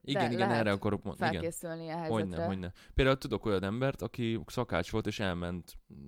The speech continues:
Speaker 1: villamos segéd, munkás olyan van, tudod, ilyen villany-, villanyszerelő segédnek.
Speaker 2: Igen.
Speaker 1: És életében nem csinálta, de meg,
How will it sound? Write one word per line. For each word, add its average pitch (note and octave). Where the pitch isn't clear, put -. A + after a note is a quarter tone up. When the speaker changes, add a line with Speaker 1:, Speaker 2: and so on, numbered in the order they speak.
Speaker 1:
villamos F#2
segéd, A2+
munkás A#2
olyan F2+
van, F#2
tudod, G2+
ilyen F2+
villany-, G2+
villanyszerelő G2+
segédnek. -
Speaker 2:
Igen. G#3
Speaker 1:
És -
életében G2+
nem G#2
csinálta, C3+
de C3
meg, F2